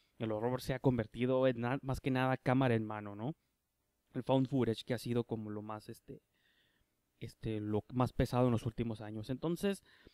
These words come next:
creo que, digo, Green Inferno es una curiosidad porque de entrada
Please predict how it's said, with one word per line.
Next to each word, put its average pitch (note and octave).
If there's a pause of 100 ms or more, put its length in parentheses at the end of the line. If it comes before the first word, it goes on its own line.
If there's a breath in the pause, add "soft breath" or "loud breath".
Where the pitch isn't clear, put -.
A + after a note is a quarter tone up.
(280 soft breath)
creo G3+
que, A3 (120)
digo, D#3+ (240)
Green F#3+
Inferno G#3
es G3
una G3
curiosidad C#3+ (240)
porque C#3+
de B2+
entrada F3